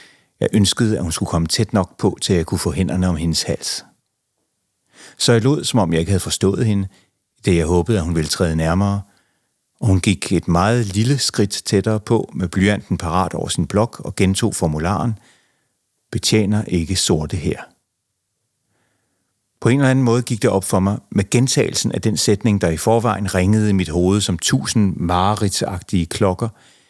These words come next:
at hun aldrig ville komme tættere på, og jeg måtte slå til på afstand. Der var ikke andet på bordet end et halvfyldt vandkrus, og jeg samlede det op og slyngede det imod hende af al min kraft.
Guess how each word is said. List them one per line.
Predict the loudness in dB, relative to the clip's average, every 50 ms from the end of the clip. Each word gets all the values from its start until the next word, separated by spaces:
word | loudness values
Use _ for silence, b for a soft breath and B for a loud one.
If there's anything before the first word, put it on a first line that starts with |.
| b b b b
at | b 2
hun | 2 2 2 0
aldrig | -2 0 0 0 0 0 0
ville | 0 0 0
komme | 0 -2 -2 -2 -2
tættere | -2 -2 -2 -2 -2 -4 -4
på, | -2 -2 -4 -4 -4 -10 _ _ _ _ _ _ _ _ _ 0
og | 2 2
jeg | 4
måtte | 2 2 0 -2
slå | -2 -2 -2
til | 0 0 0 0
på | 0 0 0
afstand. | 0 0 0 -2 -2 -4 -4 -6 -6 _ _ _ _ _ _ _ _ _ _ _ _ _ _ b b b b b b b
Der | 0
var | 2 2 2 2
ikke | 2 2 2 2
andet | 0 0 0
på | -2 -2
bordet | 0 0 0 2 2 0 -2 -2 -2
end | -2 -4
et | -2 0
halvfyldt | 0 0 0 0 0 -2 -2 -2 -2
vandkrus, | 0 0 0 -2 -4 -6 -6 -4 -4 -2
og | 0 0
jeg | 0 2
samlede | 2 2 2 2 2 0
det | 0 0
op | 0 0 -2
og | -2 -2
slyngede | 0 2 2 2 2 2 0 0
det | 0
imod | 0 0 0 -2 -2
hende | -2 0 0 -2 -2
af | -2 -4 -4
al | -4 -2
min | -2 -2
kraft. | -2 -2 -2 -4 -4 -6 -8 -12 -14